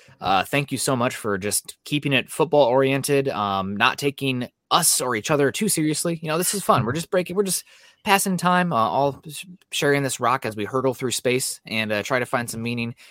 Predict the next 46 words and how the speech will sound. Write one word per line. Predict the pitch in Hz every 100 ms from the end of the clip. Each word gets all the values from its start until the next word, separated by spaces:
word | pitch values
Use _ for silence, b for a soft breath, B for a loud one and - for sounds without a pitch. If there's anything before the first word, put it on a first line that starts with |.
| b
and | 135
some | 120 120
joy | 127 123
from | - 107
football, | 135 123 135
which | 113 101 - - _ _ -
wish | 185
we | 170 151
had | 143
a | 143
little | 143 143
bit | 139
more | 143
joy | 139 147
from | - 143
football | - 139 135
the |
last | 120 123 -
five | 120 113
years, | 120 110
but | 113 101 - B 135
it's | 175
gonna | 185
be | 156
better | 135 120
this | 101 104
year, | 98 90
guys. | - 95 95
I |
know | 113 104
it. | 107 - b b b b
Also, | 147 143 143 131
uh, | 117 107
shout | - 127 127
out | 120 113 -
and | 110 104 101
thoughts | - 120 -
to | 117 104 98 110 -
everybody | 143 131 131 120
dealing | 110 123 123 117
with, | 107 -
uh, | 92
Hurricane | 92 131 - 117
Ida | - 113
right | 113 110
now. | 107 107 110